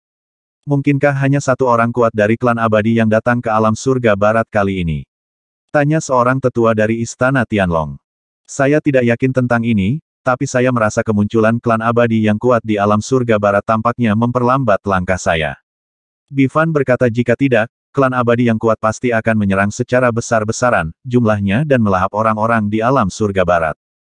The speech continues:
Dia adalah orang yang kuat, jika tidak, saya mungkin tidak dapat menemukannya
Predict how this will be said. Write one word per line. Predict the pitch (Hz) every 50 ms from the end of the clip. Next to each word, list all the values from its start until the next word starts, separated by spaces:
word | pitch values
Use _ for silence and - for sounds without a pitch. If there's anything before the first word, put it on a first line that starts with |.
| _ _ _ _ -
Dia | 147 147 143 147 160 165
adalah | 160 143 135 131 123
orang | 117 117 117 120 123 123
yang | 117 113 113
kuat, | - 120 113 101 104 - _ _ _ _
jika | - 127 120 127 - 139
tidak, | 135 - 147 120 101 87 - _ _ _
saya | _ - - 139 131 143 156 156
mungkin | 143 135 123 123 120 113
tidak | 120 110 104 101
dapat | 98 101 - 120 120 -
menemukannya | 110 104 101 95 95 - 107 104 107 107 101